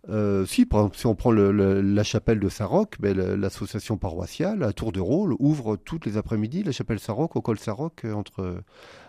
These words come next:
Lozère et Haute-Loire. Euh, il y a petites églises qui sont ouvertes par des bénévoles,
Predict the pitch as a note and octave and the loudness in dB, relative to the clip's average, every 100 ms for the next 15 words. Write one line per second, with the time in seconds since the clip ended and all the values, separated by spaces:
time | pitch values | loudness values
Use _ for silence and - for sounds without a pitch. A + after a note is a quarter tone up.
0 | - G2+ G#2 C#3 A2 C#3 - C3 B2 A2 | -4 -2 -2 -2 -4 -4 -6 -6 -6 -12
1 | _ _ - - - F#2 F2+ F#2+ G#2 - | _ _ -20 -20 -10 -6 -4 -2 -4 -2
2 | A2+ - F#2+ G2+ F#2 A2+ A#2+ G#2+ G#2 G#2 | -6 -6 -4 -2 -2 -4 -4 -6 -8 -8
3 | - G#2 - A2 F#2+ - G2+ A#2+ A#2+ - | -12 -16 -8 -4 -4 -4 0 0 -2 -4
4 | F#2+ F2 F2+ F#2+ C#3 A#3+ C3+ | -4 -4 -4 -2 -2 -2 -4